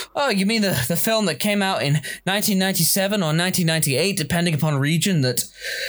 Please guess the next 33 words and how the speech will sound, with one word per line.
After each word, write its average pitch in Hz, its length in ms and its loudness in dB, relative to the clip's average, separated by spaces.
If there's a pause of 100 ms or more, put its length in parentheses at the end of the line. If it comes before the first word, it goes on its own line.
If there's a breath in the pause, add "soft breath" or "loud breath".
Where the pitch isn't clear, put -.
(160 loud breath)
uh, - 180 2
tells 196 320 0
the 175 80 0
story 185 440 0
of 151 100 0
an 143 100 0
idol 170 560 -2
pursuing 208 460 0 (480 loud breath)
the 156 80 -2
career 180 340 0
of 180 80 -2
an 175 80 2
actress 196 480 -2
and 135 240 0 (400 loud breath)
watching 180 300 0
her 165 60 2
s-, - 360 -2
psyche 196 460 0
slowly 185 400 0
fall 202 300 0
apart? 220 500 -2 (400 loud breath)
Well, 277 260 0
it's - 160 -2
a 131 120 -2
great 262 300 -2
thing 233 160 0
we 190 120 0
did 190 160 0
all 196 100 0
that 160 220 0
research. 175 840 0 (920 loud breath)
Huh. 381 500 -4 (560 loud breath)
Well, 220 340 0